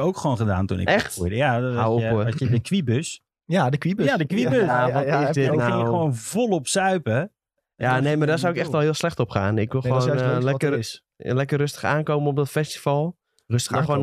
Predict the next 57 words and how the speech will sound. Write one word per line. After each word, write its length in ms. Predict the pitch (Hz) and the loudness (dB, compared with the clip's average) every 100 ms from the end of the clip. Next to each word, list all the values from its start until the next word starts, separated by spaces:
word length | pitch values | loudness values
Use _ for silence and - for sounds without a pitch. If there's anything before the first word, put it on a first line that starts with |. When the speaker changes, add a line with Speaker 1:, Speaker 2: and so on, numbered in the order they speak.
| 139 | 2
Speaker 3:
aankomen. 80 | 139 | 0
Speaker 2:
beetje, 600 | 151 135 135 135 120 76 - - _ _ _ _ - | 0 0 2 0 -2 -6 -12 -20 _ _ _ _ -20
eh, 100 | - | -12
ja, 180 | 214 220 | -2 0
nee, 160 | 185 165 | 2 0
gewoon 160 | 131 | 0
een 40 | 123 | 0
beetje 180 | 127 131 | 0 -2
op 80 | - | 0
tijd 220 | 147 147 | 0 0
daar 100 | 123 | 0
aankomen. 640 | 135 151 143 139 135 143 - _ | 0 0 0 2 0 -2 -10 _
Speaker 3:
Wij 160 | 120 117 | 0 2
zijn 120 | 123 | 4
meestal 240 | 127 - | 2 2
Speaker 2:
Beetje 200 | 127 131 | 0 2
Speaker 3:
sky 100 | 147 | 2
Speaker 2:
accli-, 140 | 143 143 | 2 2
Speaker 3:
high 120 | 143 | 2
voordat 220 | 147 139 | 0 0
je 60 | 139 | 2
binnen 240 | 185 196 | 2 2
bent. 120 | 127 | 0
Speaker 2:
acclimatiseren. 960 | 117 151 139 139 170 151 151 147 175 - _ | 0 0 0 0 -2 0 0 0 -4 -10 _
Speaker 3:
Acclimatiseren, 680 | - - - 85 82 82 147 - | -8 -2 0 2 2 2 0 0
Speaker 2:
Ja, 40 | |
nee. 80 | 127 | -2
Speaker 3:
dat, 420 | - 123 120 113 | -4 -4 -2 -2
nou, 240 | - 101 98 | 0 0 2
dat 120 | 127 | 2
doe 100 | 127 | 2
je 60 | 131 | 2
maar 100 | 123 | 2
in 80 | |
bed. 220 | 110 98 113 | 2 0 -2
Speaker 2:
Een 60 | |
beetje 220 | 120 123 | 0 0
het, 140 | 127 - | -2 0
eh, 100 | 123 | -2
treintje 460 | 117 131 143 147 | 0 0 0 0
verkennen 400 | 143 - 139 135 | -6 -2 0 0
en 140 | 131 131 | 0 2
dan, 260 | 127 127 123 | 0 2 2
Speaker 3:
<laughs> 0 | |
Speaker 2:
eh, 560 | 117 110 98 60 69 - - | 2 0 0 -2 -4 -4 -2
daarna, 360 | 113 131 123 101 90 - | 0 0 0 -2 -4 -6
daarna 360 | 101 120 117 | -2 0 0
gewoon, 300 | 95 98 98 | 0 0 0
eh, 200 | 98 95 - | 2 0 0
op 140 | - | 0
je 60 | - | 0
eigen 200 | 117 - | 0 -2
tempo 260 | 110 110 | -2 0
door 100 | 107 | -2
het 100 | 107 | 0
geluid 200 | 139 139 | -2 -2
gaan. 200 | - 110 | -2 -4